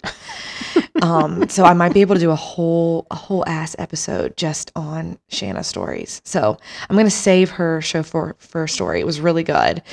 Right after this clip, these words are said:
Um, but I got another one that is, like, amazing. Um,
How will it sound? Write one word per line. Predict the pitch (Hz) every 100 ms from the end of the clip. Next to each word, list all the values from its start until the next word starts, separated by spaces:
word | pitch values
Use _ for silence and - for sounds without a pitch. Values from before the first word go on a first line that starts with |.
| - - - -
Um, | 160 156
but | 214
I |
got | 170 160
another | 160 170 160
one | 156
that | - - -
is, | 143
like, | - - - _ _ -
amazing. | 160 156 156 147 - - 107 196 208 _ - - - -
Um, | 175 160 143 147